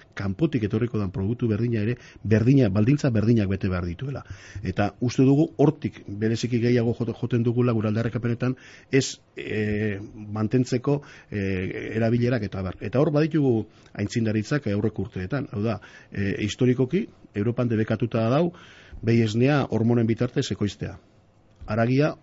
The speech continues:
hormonez ekoiztea ere. Eta, ba, baldintzatute dau, kanpotik etorriko diren esnea zein horrek, ez direla egongo bez,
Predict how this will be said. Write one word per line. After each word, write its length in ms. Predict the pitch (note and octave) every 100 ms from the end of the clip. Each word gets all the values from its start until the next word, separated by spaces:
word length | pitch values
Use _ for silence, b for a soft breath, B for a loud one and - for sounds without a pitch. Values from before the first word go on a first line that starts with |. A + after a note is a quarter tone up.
| _
hormonez 400 | A#2 A2 B2 C3+
ekoiztea 420 | A2+ A#2+ - G#2 F#2+
ere. 120 | G2 b b b b
Eta, 300 | - F#2+ F#2+ - -
ba, 320 | F2 F#2+ F#2
baldintzatute 680 | F#2 F#2+ G2+ A2 A#2+ A#2+ A#2+
dau, 80 | C3 A#2+
kanpotik 400 | G2 F#2 A2+ A#2+
etorriko 380 | A#2 A#2+ A#2 A2+
diren 220 | C3 G#2+ - _ -
esnea 340 | G2 F#2 A#2 A2+
zein 220 | G#2 A2+ C3
horrek, 240 | D#3 E3+ B B -
ez 140 | G#2+
direla 300 | A2+ A2+ G2 F#2
egongo 300 | G2+ G2 F#2+ F#2
bez, 140 | F#2+